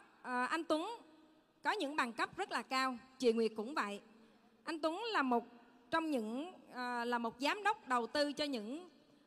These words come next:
à, quỹ đầu tư rất lớn trên thế giới. Chị Nguyệt là một kế toán trưởng của một ngân hàng thương mại.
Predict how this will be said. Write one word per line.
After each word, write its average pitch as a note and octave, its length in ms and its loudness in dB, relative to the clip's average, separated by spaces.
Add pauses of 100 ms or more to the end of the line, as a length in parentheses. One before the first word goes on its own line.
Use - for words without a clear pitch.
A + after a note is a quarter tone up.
à, A3 500 -2
quỹ A#3 180 2
đầu D4+ 160 4
tư C4+ 180 2
rất D#4+ 180 -2
lớn C#4+ 300 0 (120)
trên B3+ 160 -2
thế C4+ 100 0
giới. C4+ 340 -2 (460)
Chị C#4+ 140 4
Nguyệt C#4 340 6
là C4 100 4
một B3+ 200 2
kế F4+ 100 2
toán G4 280 0
trưởng C4 360 6 (120)
của A3+ 120 2
một C4+ 180 -4
ngân D4+ 180 -2
hàng B3+ 260 -2
thương C4 180 -2
mại. G3 260 -6